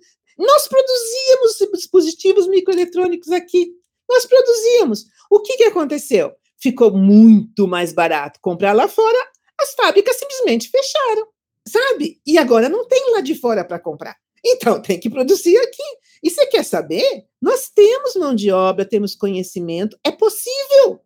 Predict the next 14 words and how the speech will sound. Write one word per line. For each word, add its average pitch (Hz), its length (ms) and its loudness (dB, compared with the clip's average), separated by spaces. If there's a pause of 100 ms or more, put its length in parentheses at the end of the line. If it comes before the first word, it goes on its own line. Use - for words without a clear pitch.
é 466 80 0
possível. 539 800 0 (400)
Então, 247 720 2 (440)
temos 330 600 4
que 403 140 2
voltar 370 440 2
a 453 40 -2
produzir 370 640 0
coisas 415 480 0
aqui. 494 320 -2
Não 453 140 -4
é 480 40 -2
possível 571 760 -6
viver 262 280 2